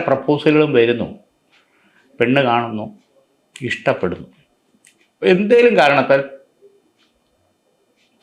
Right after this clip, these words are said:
ഒഴിവായി പോകുന്നു. ഏജ് ഓവറായി. നമ്മളോടൊപ്പം ഉണ്ടായിരുന്ന പലരുടെയും കല്യാണങ്ങൾ കഴിഞ്ഞ് കുട്ടികളായി. പ്രത്യേകിച്ച് പെൺകുട്ടികളുടെ വീട്ടുകാർക്കുള്ള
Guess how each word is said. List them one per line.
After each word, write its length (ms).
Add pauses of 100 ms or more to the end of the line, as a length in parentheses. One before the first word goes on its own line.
(160)
ഒഴിവായി 360
പോകുന്നു. 260 (2000)
ഏജ് 460
ഓവറായി. 340 (1400)
നമ്മളോടൊപ്പം 520
ഉണ്ടായിരുന്ന 420
പലരുടെയും 380
കല്യാണങ്ങൾ 460 (100)
കഴിഞ്ഞ് 280
കുട്ടികളായി. 460 (2250)
പ്രത്യേകിച്ച് 440 (160)
പെൺകുട്ടികളുടെ 600
വീട്ടുകാർക്കുള്ള 600